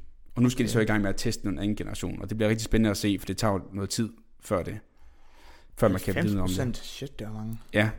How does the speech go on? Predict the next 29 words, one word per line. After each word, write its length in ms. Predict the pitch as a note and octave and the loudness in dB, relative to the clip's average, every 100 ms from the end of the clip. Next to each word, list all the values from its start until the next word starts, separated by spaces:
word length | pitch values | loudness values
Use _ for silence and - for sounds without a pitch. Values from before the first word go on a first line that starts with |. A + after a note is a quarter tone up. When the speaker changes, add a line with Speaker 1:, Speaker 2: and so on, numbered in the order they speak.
| - | -4
Speaker 1:
det, 120 | G#2 | 2
det 60 | B2+ | 6
er 40 | |
jo, 220 | C#3+ A2+ | 6 6
det 80 | G#2+ | 4
er 40 | B2 | 4
jo 140 | A#2 | 4
en 220 | - G2+ | 2 -2
del, 260 | - C3 F#2+ | 2 2 4
ikke? 180 | A#2 G2+ | 0 0
Og 60 | |
hvis 140 | G#2+ - | -2 0
du 100 | C3 | 6
Speaker 2:
Men, 100 | A#2+ | 6
Speaker 1:
alle 120 | B2 | 6
sammen, 160 | C#3+ | 2
Speaker 2:
men, 60 | - | 2
men 140 | C#3 | 2
det 60 | B2 | 2
Speaker 1:
ja. 40 | B2 | 2
Speaker 2:
skal 120 | C3+ | 2
jo 60 | |
selvfølgelig 300 | B2+ - E3+ | 2 0 0
også 140 | D#3+ - | 0 -2
siges, 460 | E3 F3 - - - - | -2 -2 -4 -10 -14 -4
at 260 | B2+ A#2+ - - | -2 -2 -6 -2
den 120 | C#3+ | -2
her 400 | D3+ C#3 A2 E2+ - - - - - - - - - - - - - | 0 -2 -2 -4 -6 -10 -8 -6 -6 -8 -10 -10 -10 -8 -8 -10 -12
procedure, 640 | - C3+ A2+ B2+ C3+ D3 | -6 -4 -4 -2 2 2